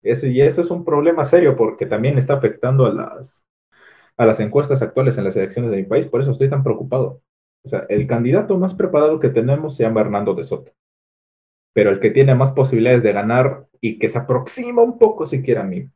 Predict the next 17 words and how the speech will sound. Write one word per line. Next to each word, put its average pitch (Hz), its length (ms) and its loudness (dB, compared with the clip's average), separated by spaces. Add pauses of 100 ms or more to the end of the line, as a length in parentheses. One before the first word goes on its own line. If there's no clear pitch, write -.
(120)
a 95 80 -8
mi 90 140 -6
politic-, 110 680 -6
a 104 120 -10
mi 92 480 -8 (200)
visión 98 360 -8
política 165 560 0
se 107 160 -2
llama 107 240 0
Rafael 95 340 -6
López 90 260 -8
Aliaga. 131 420 -4 (1500)
Pero 113 200 0
¿quiénes 165 300 0
bordean 131 420 4
por 107 180 2
ahí? 165 340 -2